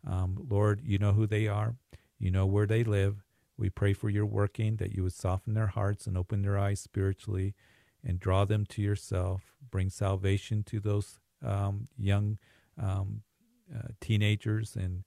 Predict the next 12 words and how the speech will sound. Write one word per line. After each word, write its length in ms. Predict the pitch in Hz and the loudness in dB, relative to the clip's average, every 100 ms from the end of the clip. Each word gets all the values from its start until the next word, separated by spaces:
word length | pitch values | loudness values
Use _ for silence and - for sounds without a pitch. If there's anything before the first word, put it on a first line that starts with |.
| _ _ _ - | _ _ _ -2
and 160 | 101 | 0
Lord, 400 | 98 101 104 101 | 2 4 2 0
uh, 200 | 76 78 76 | -4 -10 -6
draw 240 | 104 95 | 0 0
them 220 | 98 104 95 | 2 0 -2
to 120 | - | -4
you. 460 | 95 98 104 110 120 _ - _ _ | -2 0 2 2 -2 _ -20 _ _
And, 320 | - 95 92 90 | -2 0 0 0
uh, 300 | 90 92 92 - | -2 -2 -6 -2
I 140 | 98 | -2
pray 320 | 95 - 104 | 0 0 0
that, 300 | 101 101 95 | 2 2 0